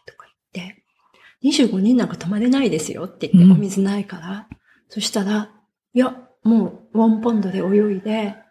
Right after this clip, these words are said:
Speaker 1: シャワーはそこの水の浴びるから」とか、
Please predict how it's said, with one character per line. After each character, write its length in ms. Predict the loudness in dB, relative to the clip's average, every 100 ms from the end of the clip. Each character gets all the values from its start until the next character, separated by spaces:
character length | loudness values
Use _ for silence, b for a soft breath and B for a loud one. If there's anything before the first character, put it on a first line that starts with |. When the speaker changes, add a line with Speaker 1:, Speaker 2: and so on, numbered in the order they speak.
| _ _ _ -10
Speaker 1:
シ 120 | -2
ャ 40 | 0
ワ 220 | 0 -4
ー 20 |
は 260 | -4 -4 -6
そ 100 | -8
こ 80 | -4
の 80 | 0
水 280 | 0 0 0
の 100 | -2
浴 120 | 0
び 80 | 0
る 80 | -2
か 120 | -6
ら」 200 | -6 -8
と 100 | -10
か、 520 | -4 -4 -4 -8 _